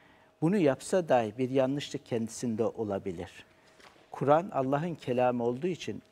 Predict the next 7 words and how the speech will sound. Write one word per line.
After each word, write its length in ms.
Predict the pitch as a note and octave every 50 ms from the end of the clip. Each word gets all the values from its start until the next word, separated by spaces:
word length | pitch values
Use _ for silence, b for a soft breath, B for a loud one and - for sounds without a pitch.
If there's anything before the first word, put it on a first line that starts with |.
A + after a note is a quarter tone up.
| _ - -
ben 180 | C#3+ D3 D3
yanlış 420 | B2 A#2 A#2 A#2 A#2 B2 - - -
yaptıysam 640 | B2 A2+ - - - E3+ E3+ - - C3 G#2 G2+ G#2+
bu 60 | B2+
yanlışlık 640 | C3+ C3+ B2 G#2+ G#2 G2+ - - - A2+ - _ -
Kur'an'dan 560 | - - A#2 G#2 A2 A2+ G#2+ G#2+ G#2 F#2+ - -
denildiğinde 840 | B2 A#2 A#2 C#3 D3 D3 C#3+ C#3+ C3+ A#2 G#2+ G#2+ G2+ C3 E3 G3+